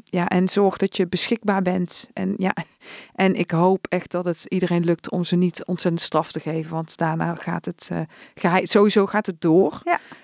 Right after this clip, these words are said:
Speaker 1: En
Speaker 2: Voorbeeld van, eh, mijn vriendin.
Speaker 1: Ja, en het
Speaker 2: Ja.
Speaker 1: wordt, ehm,
Speaker 2: Ja.
Speaker 1: het wordt, het wordt stiekemer.
Speaker 2: Ja.
Speaker 1: En je raakt je kind kwijt.
Speaker 2: Ja.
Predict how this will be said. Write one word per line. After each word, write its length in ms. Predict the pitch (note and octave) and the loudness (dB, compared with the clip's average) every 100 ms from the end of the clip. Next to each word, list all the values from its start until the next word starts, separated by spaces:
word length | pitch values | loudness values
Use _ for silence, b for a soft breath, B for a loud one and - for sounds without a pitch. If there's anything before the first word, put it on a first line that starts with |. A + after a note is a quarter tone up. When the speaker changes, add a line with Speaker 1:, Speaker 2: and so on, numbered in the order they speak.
| B - | B -6
Speaker 1:
En 160 | - | 0
Speaker 2:
Voorbeeld 320 | C4+ G3 F#3 - | 2 2 0 -4
van, 220 | F#3 E3+ | -8 -6
eh, 60 | |
mijn 180 | E3+ E3 | -6 -8
vriendin. 520 | - E3 E3 F3+ C4 - | -4 0 2 4 2 4
Speaker 1:
Ja, 220 | A#3 A3+ | 4 4
en 140 | - G3 | 2 0
het 160 | F#3+ | 0
Speaker 2:
Ja. 60 | - | 0
Speaker 1:
wordt, 240 | F#3+ - | -2 -2
ehm, 340 | F#3+ F3 F#3 F3 | -2 -2 -2 -4
Speaker 2:
Ja. 80 | E3 _ _ _ _ | -8 _ _ _ _
Speaker 1:
het 220 | F#3+ F#3 | 0 0
wordt, 240 | F#3+ F3+ - | 0 -4 -4
het 140 | D#3+ | -2
wordt 160 | F3 - | -2 -2
stiekemer. 640 | - E3 D#3+ D3+ - - | -6 -4 -4 -4 -6 -8
Speaker 2:
Ja. 160 | A#3 - - | -8 -6 0
Speaker 1:
En 180 | F3+ | 2
je 120 | F3 E3 | 2 0
raakt 240 | E3 - | -2 -6
je 60 | - | -6
kind 200 | D3 - | -6 -6
kwijt. 440 | - F3+ - - | -8 -8 -8 -10
Speaker 2:
Ja. 120 | - | -8